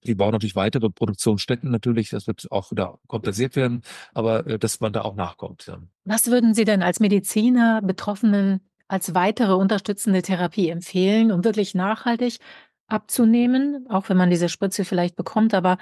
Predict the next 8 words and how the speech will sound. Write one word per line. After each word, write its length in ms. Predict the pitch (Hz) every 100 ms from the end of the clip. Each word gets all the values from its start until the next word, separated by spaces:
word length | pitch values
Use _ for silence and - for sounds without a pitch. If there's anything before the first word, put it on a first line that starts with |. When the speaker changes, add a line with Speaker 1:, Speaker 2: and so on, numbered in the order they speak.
| - - - _ _
Speaker 2:
damit 240 | 202 196 220
es 140 | 190
auch 120 | -
nicht 200 | 185 226
zu 100 | -
einem 220 | 190 196 196
Jojo-Effekt 1040 | 185 202 190 170 190 170 170 151 - -
kommt? 500 | - 151 156 -